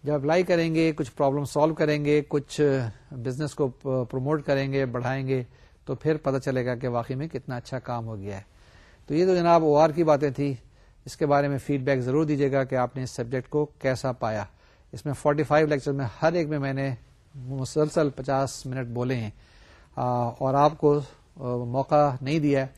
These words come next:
لیکن مجھے امید ہے کہ آپ ساتھ ساتھ ایکسرسائز کرتے رہے ہوں گے۔ اگر ایکسرسائزز نہیں کی تو آپ ضرور کر لیجیے گا، اسائنمنٹس کمپلیٹ کر لیجیے گا،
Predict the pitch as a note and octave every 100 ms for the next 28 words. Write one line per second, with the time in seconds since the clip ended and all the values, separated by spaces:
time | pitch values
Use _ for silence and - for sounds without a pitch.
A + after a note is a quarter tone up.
0 | - - - - C#3 D3+ C#3+ C#3 C#3 D#3
1 | D3 D3 C#3+ C3+ C3 - C3+ C3+ - C3
2 | B2+ - B2 B2+ A#2+ - A#2 C#3+ D3 C#3+
3 | C3+ C3+ C3 - _ _ B2 C3 - C3
4 | C3 B2+ C3 D3 C#3+ C#3+ C#3 A#2+ B2+ C3+
5 | C#3+ C3+ A#2+ A#2+ A#2 G#2+ G#2+ - _ _
6 | B2 C#3 C#3+ C#3+ C3 B2+ A2+ D3+ D3+ C#3
7 | C3+ C3+ B2+